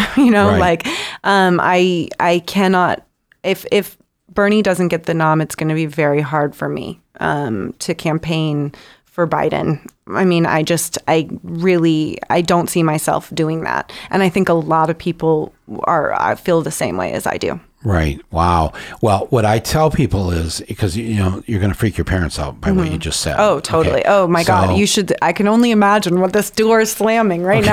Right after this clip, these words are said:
Speaker 1: now.
Speaker 2: <laughs> So let me just speak. What are your parents' names? Uh,
Speaker 1: Uh, John and Kathy.
Speaker 2: Okay, John and
Speaker 1: Mm-hmm.
Speaker 2: Kathy.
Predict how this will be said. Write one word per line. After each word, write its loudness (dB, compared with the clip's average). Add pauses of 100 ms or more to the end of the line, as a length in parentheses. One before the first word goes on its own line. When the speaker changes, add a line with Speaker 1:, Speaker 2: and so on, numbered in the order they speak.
Speaker 1:
now. 0
Speaker 2:
<laughs> -16
So 2 (260)
let 2
me 2
just 0
speak. 0
What 0
are 4
your 2
parents' 0
names? 0
Uh, -4
Speaker 1:
Uh, 2
John 2
and -2
Kathy. -6
Speaker 2:
Okay, -6
John 0
and 0
Speaker 1:
Mm-hmm. -2
Speaker 2:
Kathy. -2